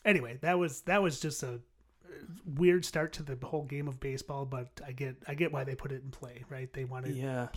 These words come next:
Speaker 1: players hitting the ball and actually some action going on. So
Speaker 2: Yeah. Unreal.
Speaker 1: Uh, moving forward a little bit, um, in eighteen seventy-two, um, and this one surprised me more than anything, but the,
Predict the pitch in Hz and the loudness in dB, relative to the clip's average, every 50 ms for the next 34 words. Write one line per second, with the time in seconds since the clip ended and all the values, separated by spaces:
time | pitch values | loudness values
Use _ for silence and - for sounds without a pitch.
0 | - - - - 135 127 127 131 131 - 139 131 127 131 127 123 123 117 113 120 | -8 -6 -6 -6 -4 -4 -4 -4 -4 -4 -6 -4 -4 -4 -4 -4 -4 -6 -6 -6
1 | 123 123 120 120 123 120 - - 127 123 123 117 - - 135 - - - 120 - | -8 -8 -8 -10 -10 -10 -12 -12 -12 -12 -12 -12 -12 -12 -10 -8 -8 -8 -8 -8
2 | - - 127 127 131 120 - 131 131 135 120 110 117 - - - - - 135 123 | -10 -10 -10 -10 -12 -14 -14 -14 -14 -14 -14 -14 -12 -10 -10 -10 -10 -10 -8 -6
3 | 113 113 127 131 - - - - _ _ _ _ _ _ _ _ - - _ - | -4 -4 -2 -2 -4 -6 -8 -16 _ _ _ _ _ _ _ _ -20 -20 _ -6
4 | 135 147 156 123 113 113 123 127 120 143 - - - - - - - - - 180 | -4 -4 -4 -4 -6 -6 -8 -8 -8 -10 -12 -14 -16 -16 -18 -18 -8 0 2 4
5 | 170 160 156 156 175 190 262 277 247 196 - 214 208 202 196 185 165 170 180 180 | 4 4 4 4 4 4 6 6 4 6 8 8 10 10 10 8 8 6 6 6
6 | 170 143 156 156 185 196 - - - - - 170 156 156 151 143 139 139 135 135 | 6 6 4 2 2 2 -2 -6 -8 -6 -4 -2 -2 0 -2 -2 -2 -4 -4 -4
7 | 131 - - - _ - 170 151 147 147 135 - - 170 190 190 - - 190 185 | -6 -6 -10 -14 _ -8 -6 -6 -6 -8 -8 -6 -4 -4 -4 -4 -2 -2 0 0
8 | 180 175 180 - - - - - - 202 233 262 262 240 202 147 127 - - - | 0 0 -2 -4 -6 -6 -2 2 4 4 4 4 4 4 4 2 2 -2 -6 -6
9 | 139 127 120 117 131 170 180 - _ _ _ - - - - - - - _ - | -6 -6 -6 -6 -8 -8 -8 -10 _ _ _ -20 -20 -20 -20 -20 -20 -14 _ -4
10 | 160 135 131 127 127 123 123 127 135 - 139 131 135 190 - - 226 180 147 131 | -2 -2 -2 -2 -4 -4 -6 -6 -8 -6 -4 -2 0 0 2 2 2 2 2 0
11 | - - - - 175 165 147 143 151 147 139 147 139 131 131 123 123 135 175 220 | -2 -4 -2 0 0 0 0 0 -2 -2 -2 -2 -2 -2 -2 -4 -4 -2 -2 -2
12 | 208 - - 139 127 131 131 143 139 - - 143 | 0 0 0 0 0 0 0 -2 -4 -4 -4 -6